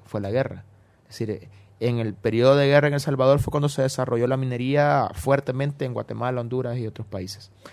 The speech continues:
Ahora, aparte de eso, creo que la decisión política de, del actual gobierno de exigirle a las empresas mineras todos los requisitos para poder funcionar ha sido lo adecuado. Ahora,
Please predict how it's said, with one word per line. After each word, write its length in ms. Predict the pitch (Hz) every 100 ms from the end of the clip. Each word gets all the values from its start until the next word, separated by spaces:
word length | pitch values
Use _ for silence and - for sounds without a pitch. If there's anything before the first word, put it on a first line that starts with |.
| - - -
Ahora, 320 | 117 117 92 - - - - _ _ _
aparte 440 | - 117 143 160 170
de 100 | 120
eso, 280 | 110 - - _
creo 320 | 131 131 147
que 600 | 151 156 156 151 131 107 - _ _ _ _ _ _
la 180 | 139 131
decisión 600 | 131 131 - 160 165 170
política 720 | - 131 147 143 123 - 101
de, 400 | 101 98 95 92
del 140 | 104 107
actual 280 | 107 123
gobierno 580 | 127 127 127 139 143 135
de 300 | 107 104 98 -
exigirle 640 | 113 - 117 131 156 151
a 20 |
las 160 | 131 131
empresas 440 | 107 - 131 143
mineras 600 | 135 120 127 117 95 - - _ _ _ _ _ _ _
todos 180 | - 135
los 100 | 151
requisitos 420 | 147 135 139 147
para 280 | 139 120 113
poder 640 | 107 101 127 139 113 92 -
funcionar 680 | - 120 110 107 120 156 - - _ - _ _
ha 60 |
sido 240 | - 123 123
lo 60 |
adecuado. 460 | 104 95 131 123 98 - - - - - -
Ahora, 340 | 113 120 113